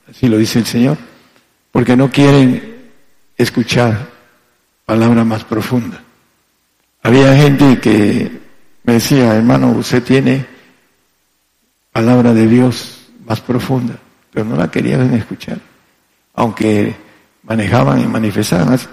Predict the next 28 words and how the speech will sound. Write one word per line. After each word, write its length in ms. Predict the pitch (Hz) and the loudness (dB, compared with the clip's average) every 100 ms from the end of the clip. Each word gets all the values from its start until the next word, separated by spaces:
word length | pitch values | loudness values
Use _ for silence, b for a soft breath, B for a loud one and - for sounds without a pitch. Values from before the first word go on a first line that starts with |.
| B B B B - | B B B B 0
Ahí 160 | 117 | 4
en 380 | 123 131 127 113 | 6 6 4 4
Pexalud 440 | 117 117 120 139 | 0 0 0 0
llegó 380 | 175 120 117 117 | 0 2 2 2
una 200 | 117 117 | 2 0
persona 420 | 110 113 - 120 | -2 -4 -4 -6
que 140 | 120 107 | -4 -4
cantó 720 | 104 107 113 113 107 107 104 | -4 -6 -4 -4 -4 -6 -8
con 200 | - 110 | -8 -6
una 120 | 110 110 | -4 -4
pista, 520 | - 151 - 107 110 - _ _ _ _ | -2 -2 -4 -10 -10 -12 _ _ _ _
un 120 | - 123 | -6 -2
amigo 440 | 127 147 131 107 | 2 2 2 2
que 360 | 101 104 101 110 | 0 -2 -2 -6
estuvo 260 | - 135 | -4 -2
orando 300 | 123 127 127 | 0 0 0
por 160 | 110 120 | 0 2
él 300 | 151 135 - | 2 0 -6
hasta 260 | - - 110 | -8 -6 -4
que 100 | 104 | -4
se 320 | - 113 110 - b b b _ | -2 -4 -4 -10 b b b _
hizo 240 | 147 135 120 | -2 0 2
cristiano, 560 | 120 - 156 156 135 131 - - _ _ _ _ _ _ _ _ | 2 2 2 2 0 -6 -16 -20 _ _ _ _ _ _ _ _
cristino, 600 | 123 117 - 175 160 117 147 - _ _ _ _ _ _ _ | -2 -2 2 2 2 0 -4 -16 _ _ _ _ _ _ _
y 960 | 131 127 120 117 117 113 110 - - - | 4 6 6 6 6 6 4 -2 -14 -2
ya 140 | 139 | 0
entendí, 460 | 165 165 156 170 175 | 2 2 0 2 2
hermano, 320 | 151 135 113 | 0 -2 -6